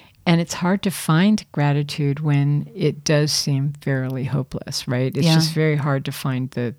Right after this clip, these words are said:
Speaker 1: the silver lining in something like that. But the silver lining was that you left to do what I think you love doing. And boy, talk about inspiration, right? And hope.
Speaker 2: Yeah. Yeah. Absolutely.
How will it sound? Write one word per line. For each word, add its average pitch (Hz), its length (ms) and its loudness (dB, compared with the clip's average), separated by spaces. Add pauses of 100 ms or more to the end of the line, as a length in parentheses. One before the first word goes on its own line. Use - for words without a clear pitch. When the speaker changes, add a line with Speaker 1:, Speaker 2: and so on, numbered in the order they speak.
(380)
Speaker 1:
the 123 220 -4
silver 143 420 -2
lining 135 520 2
in 123 140 -4
something 135 400 -2
like 123 220 -6
that. 135 320 -6 (400)
But - 280 2 (360)
the 165 120 -2
silver 190 380 2
lining 151 400 4
was 127 160 -2
that - 260 -4
you 131 100 -2
left 147 560 -4
to - 120 -4
do 143 460 0
what 131 280 -4 (220)
I 139 100 0
think 147 320 -2
you 120 60 -8
love 143 340 -4
doing. 110 420 -10
And 139 320 0 (420)
boy, 156 380 0
talk 156 220 -4
about 147 320 -2 (1300)
inspiration, 165 960 0
right? 143 340 -4
And 131 180 -4
hope. 143 380 -2
Speaker 2:
Yeah. 165 400 2 (320)
Yeah. 165 360 0 (840)
Absolutely. 165 840 0